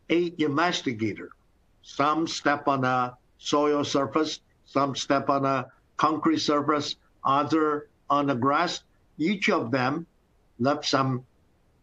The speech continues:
imprint, impression, or indentation. Another example, the breaking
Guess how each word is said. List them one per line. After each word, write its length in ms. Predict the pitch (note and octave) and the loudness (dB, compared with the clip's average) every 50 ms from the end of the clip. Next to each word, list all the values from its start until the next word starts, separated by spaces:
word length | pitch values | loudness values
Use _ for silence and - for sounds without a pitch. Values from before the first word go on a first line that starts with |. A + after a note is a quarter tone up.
| _ _ | _ _
imprint, 640 | - D3+ D#3 D#3 C#3 B2+ D3 D3+ D3+ D3+ D3 D3+ - _ _ _ _ _ _ _ - | 0 2 2 0 2 2 2 2 2 -2 -4 -8 -12 _ _ _ _ _ _ _ -4
impression, 760 | B2+ A#2+ A#2+ A2+ C3 C#3+ C#3+ D3 C3+ - D3+ D3 C#3+ C#3+ C#3+ - _ _ _ _ _ | -2 -2 0 2 2 4 4 4 2 0 0 0 0 -2 -4 -8 _ _ _ _ _
or 180 | A#2+ B2 B2 | -2 -2 0
indentation. 840 | A#2 A2+ C#3 C3 A2+ B2 B2+ A#2 A2 A#2+ A#2 G2+ F#2+ - - - - - _ _ _ _ _ _ _ _ _ _ _ _ _ _ _ _ _ _ _ _ _ _ _ - - _ _ _ _ _ _ _ _ _ _ _ _ _ _ _ _ _ _ _ _ _ _ _ _ _ _ _ _ _ _ _ _ _ _ _ _ _ _ _ _ _ _ _ _ _ _ _ _ _ _ _ - - _ _ _ _ _ _ _ _ _ _ _ _ _ - | 0 0 -2 -2 0 -2 -2 -2 -2 -2 -2 -2 -2 -4 -4 -6 -10 -16 _ _ _ _ _ _ _ _ _ _ _ _ _ _ _ _ _ _ _ _ _ _ _ -20 -20 _ _ _ _ _ _ _ _ _ _ _ _ _ _ _ _ _ _ _ _ _ _ _ _ _ _ _ _ _ _ _ _ _ _ _ _ _ _ _ _ _ _ _ _ _ _ _ _ _ _ _ -20 -20 _ _ _ _ _ _ _ _ _ _ _ _ _ 0
Another 480 | C3+ D3 D#3 E3 F3+ G3 G3 A3 G#3+ G3 | 2 2 4 4 4 4 2 2 2 2
example, 840 | F3+ D3 D3+ D#3+ D#3+ E3 E3 E3 F3 E3 E3 E3 E3 E3 - - _ _ _ _ _ _ _ _ _ _ _ _ _ _ _ _ _ _ _ _ _ _ _ _ _ _ _ _ _ _ _ _ _ _ _ _ _ _ _ _ _ _ _ _ _ | 2 2 2 2 2 2 2 0 0 2 2 2 0 -2 -6 -12 _ _ _ _ _ _ _ _ _ _ _ _ _ _ _ _ _ _ _ _ _ _ _ _ _ _ _ _ _ _ _ _ _ _ _ _ _ _ _ _ _ _ _ _ _
the 120 | - C3+ C#3 | -2 -2 -2
breaking 720 | - - D3+ E3 E3+ D#3+ - F#3+ F#3 F3+ F3+ F#3+ F#3 E3+ | 2 2 2 2 2 2 2 2 2 2 0 0 -4 -6